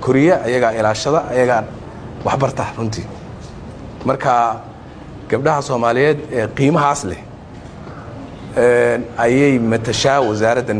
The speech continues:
magacooda ayay wadataa. Marka, siday ayagu muhiim inoogu yihiin, ayay wasaaradduna muhiim noogu tahay. Waxaan dhihi karaa marka waa wasaaradda ugu muhiimsan ama dhumucda wasaaradaha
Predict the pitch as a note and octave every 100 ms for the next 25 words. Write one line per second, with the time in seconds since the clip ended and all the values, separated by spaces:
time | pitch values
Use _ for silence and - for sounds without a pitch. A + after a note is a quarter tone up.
0 | G#2+ D#3 A#2 A2+ A2 F#2 - - - -
1 | - A2 A2+ F#2+ F2+ - - - - -
2 | - - - - - - C#3 C#3+ E3+ D#3+
3 | D3+ F3 E3 D#3 D#3+ G#3+ F3+ E3 E3+ C#3
4 | C3+ G#2 - - - A2 A#2+ C#3+ D3+ C3
5 | C3 - - - - A#2+ B2 A#2+ D3+ C3+
6 | A#2+ A2+ D3+ E3+ G2+ G#2+ G#2 - - -
7 | - - G#2+ A#2+ D3 E3+ C#3+ B2+ C#3+ C#3
8 | B2 B2 A2+ C3 D3 C#3 F3 E3+ G#3+ F#3+
9 | D#3+ C3 C3+ C#3 - A#2+ A#2 A2+ D#3+ G3+
10 | D#3 C3+ A#2 A2 A#2 C3+ C#3